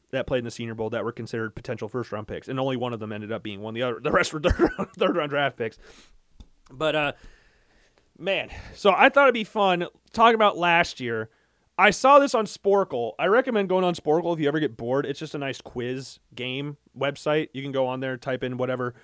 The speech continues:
quiz you want. You can go ser-, go to the que-, or the, the magnifying glass, search whatever you want, and then you just find a quiz about it. So I found one the other day. It was,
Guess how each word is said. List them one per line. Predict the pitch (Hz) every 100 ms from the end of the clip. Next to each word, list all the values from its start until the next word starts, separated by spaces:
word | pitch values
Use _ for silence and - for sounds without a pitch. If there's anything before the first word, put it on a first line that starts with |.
| _ _
quiz | - 196 165
you | 175
want. | 165 170 170 -
You | 143
can | 143 151
go | 156 156
ser-, | 151 165 139
go | 165
to | 160
the |
que-, | 156 160 156
or | 139
the, | 139 131 123
the | 131
magnifying | 139 151 151 151 139
glass, | 143 135
search | 160 147
whatever | 147 139
you | 131
want, | 135 - _ _ _ _
and | 202
then | 208
you | 208
just | 202 202 - _
find | 185 220
a | 226
quiz | 285 247
about | 190 175
it. | - _ _ _
So | 226 240
I | 311
found | 349 285 277 240
one | 233 233
the | 220
other | 202
day. | 170 185 185 156
It | 175 208 -
was, | 214 196